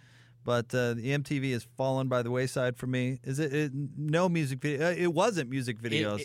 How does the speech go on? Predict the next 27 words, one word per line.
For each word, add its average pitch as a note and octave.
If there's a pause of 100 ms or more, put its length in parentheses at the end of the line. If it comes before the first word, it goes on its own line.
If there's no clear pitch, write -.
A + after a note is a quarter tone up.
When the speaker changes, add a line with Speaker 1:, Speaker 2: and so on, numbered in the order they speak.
Speaker 2:
it, E3+
so D#3+
it E3
is F3+
mainly, D3 (1200)
if B2
you're B2+ (320)
a A#2
younger B2
person A#2+
looking A#2
for A2+
where A2+
it's A2
all A2
streaming, B2
M D#3
T D#3+
V C3
is A#2+
all A#2+ (640)
owned B2+
by A2+
Paramount A2+
Plus A2+
now. G#2 (580)
Uh, G#2+